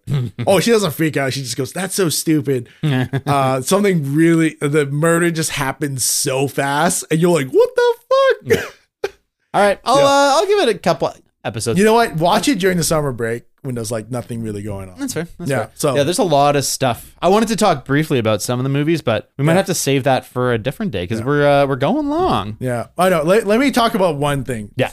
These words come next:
Speaker 2: So I'm, like, I alluded earlier is, uh, I watched Devotion.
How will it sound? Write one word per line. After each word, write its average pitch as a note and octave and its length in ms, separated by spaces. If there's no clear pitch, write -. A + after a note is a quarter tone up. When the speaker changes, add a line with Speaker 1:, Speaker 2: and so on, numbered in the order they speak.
Speaker 2:
So C#3+ 320
I'm, D3+ 280
like, C#3+ 240
I C#3+ 100
alluded D3+ 520
earlier A#2+ 460
is, C3+ 340
uh, C3 260
I F3+ 120
watched - 600
Devotion. E3+ 540